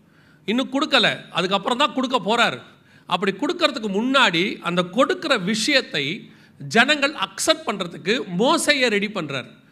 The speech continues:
மோசே மேல ஒரு பயம் உண்டாக வேண்டும், அந்த ஒரு அத்தாரிட்டி. இப்ப பாருங்க, தாவீது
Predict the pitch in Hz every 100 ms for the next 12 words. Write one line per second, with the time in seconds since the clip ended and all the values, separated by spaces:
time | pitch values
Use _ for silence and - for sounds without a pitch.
0 | _ _ - 220 302 - 285 226 196 180
1 | 247 - - - 185 151 202 254 277 262
2 | 202 202 185 180 151 147 123 78 - -
3 | _ - 175 208 208 196 175 156 143 -
4 | 185 220 262 202 180 - - _ - 156
5 | 175 190 156 139 208 233 - - _ _
6 | _ _ _ _ _ _ _ - 160 202
7 | 240 240 254 277 - -